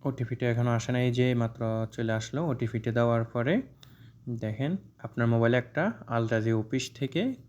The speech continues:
কল আসবে। কলটা রিসিভ করবেন। রিসিভ করার পরে ওনারা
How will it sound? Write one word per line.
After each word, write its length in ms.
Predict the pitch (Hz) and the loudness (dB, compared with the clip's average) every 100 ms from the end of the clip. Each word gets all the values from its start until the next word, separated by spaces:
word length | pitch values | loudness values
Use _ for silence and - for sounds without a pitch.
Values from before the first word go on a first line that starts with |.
| - | 0
কল 200 | 117 110 | 2 4
আসবে। 280 | 101 98 95 - - - - | 0 -4 -10 -16 -20 -20 -4
কলটা 340 | 120 117 117 | 0 2 2
রিসিভ 300 | 123 113 135 127 | 2 0 -2 -4
করবেন। 360 | - 135 151 143 | 0 2 2 0
রিসিভ 260 | 107 - 117 | -2 -6 -6
করার 240 | - 117 117 | 0 2 0
পরে 320 | 123 143 156 | 0 2 2
ওনারা 520 | 117 113 117 135 135 | 2 2 4 4 2